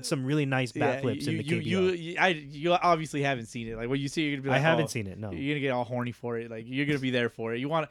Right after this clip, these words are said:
Speaker 2: you're gonna wanna see him bat flip.
Speaker 1: Okay.
Speaker 2: Yeah, he was completely turned around in the box from turning
Speaker 1: Mm.
Speaker 2: on it so hard. It was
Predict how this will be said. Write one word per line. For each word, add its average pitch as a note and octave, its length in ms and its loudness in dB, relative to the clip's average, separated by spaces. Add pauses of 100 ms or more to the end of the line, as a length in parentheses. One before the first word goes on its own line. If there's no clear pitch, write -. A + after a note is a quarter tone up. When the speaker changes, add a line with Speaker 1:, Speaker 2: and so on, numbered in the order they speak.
(200)
Speaker 2:
you're F#3+ 140 2
gonna F#3+ 140 6
wanna D#3+ 180 2
see C#3+ 200 -2
him C3 100 -2
bat A#2 200 -4
flip. A#2 220 -16 (360)
Speaker 1:
Okay. A2 260 -8 (100)
Speaker 2:
Yeah, A#2 140 -8
he D3 120 -2
was D#3 100 -2
completely D#3+ 680 -4
turned C3+ 260 -6
around B2 360 -4
in A#2 80 -8
the A2+ 80 -10
box A#2 360 -4
from A#2 360 -12
turning C3 320 -2
Speaker 1:
Mm. A#2 80 -6
Speaker 2:
on A2+ 80 -10
it A2 120 -14
so A#2 180 -8
hard. A2+ 200 -8
It B2 40 -10
was A#2 120 -14